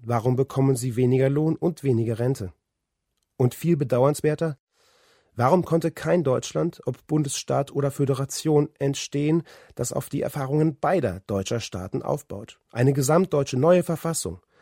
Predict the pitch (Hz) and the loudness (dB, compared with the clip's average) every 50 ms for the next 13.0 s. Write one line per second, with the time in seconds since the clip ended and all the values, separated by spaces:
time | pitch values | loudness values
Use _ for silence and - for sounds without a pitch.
0 | _ _ - - - 160 - - - - 151 165 180 180 147 151 165 - - 101 | _ _ -4 0 2 2 2 2 0 2 4 6 6 6 4 0 -2 -2 -2 -2
1 | 110 113 117 107 113 - - 131 131 135 135 - - 127 135 131 113 139 139 - | -2 0 0 -2 -4 -4 -2 -2 0 0 0 0 -2 -2 -2 -2 -2 -4 -6 -4
2 | 151 143 - 143 127 - 139 131 117 110 131 127 - - 131 - - 139 135 127 | -6 -4 -4 -4 -4 -4 -4 -4 0 0 0 0 0 -2 -6 -4 -2 -2 -2 0
3 | - 143 - - 156 - - 85 - - - _ _ _ _ _ _ _ _ _ | -2 -4 -2 -2 -4 -4 -6 -10 -12 -14 -18 _ _ _ _ _ _ _ _ _
4 | _ _ _ _ _ _ _ _ _ _ _ _ _ - - - - - 135 135 | _ _ _ _ _ _ _ _ _ _ _ _ _ -20 -20 -8 -2 0 0 2
5 | - 170 147 143 170 170 - - 127 117 117 131 - 151 113 127 135 143 139 135 | 4 4 4 4 4 2 2 0 0 0 0 0 0 0 0 2 2 4 4 4
6 | 139 147 127 113 123 - 113 113 104 113 117 - - 120 - - 127 127 123 104 | 4 4 2 0 -2 -2 -4 -6 -6 -6 -8 -8 -10 -12 -10 -8 -6 -6 -6 -6
7 | 87 82 - _ _ _ _ _ _ _ _ _ - - 120 139 156 - - 170 | -8 -10 -14 _ _ _ _ _ _ _ _ _ -4 0 2 2 2 4 4 2
8 | 165 151 143 156 160 180 - - 123 104 - - 92 - - 95 82 85 - _ | 2 4 4 2 2 2 2 2 0 0 0 -4 -8 -6 -6 -6 -6 -6 -10 _
9 | - - - _ _ _ - - 117 - - - 98 90 76 - - - - _ | -20 -20 -20 _ _ _ -8 -6 -6 -6 -6 -8 -8 -10 -10 -10 -14 -20 -20 _
10 | _ _ _ _ _ _ _ _ _ _ _ 113 120 139 151 156 170 180 190 - | _ _ _ _ _ _ _ _ _ _ _ 2 4 6 8 8 8 8 8 8
11 | 143 147 143 - 151 139 - 139 143 - - 135 117 127 165 165 - - - 98 | 4 2 2 2 0 0 0 -2 -2 0 -2 -2 0 0 0 -2 -2 -4 -4 -4
12 | 98 92 98 98 98 - - - 107 - - - 87 90 90 - - - _ | -4 -2 -4 -6 -8 -10 -12 -14 -14 -14 -14 -14 -14 -14 -14 -16 -20 -20 _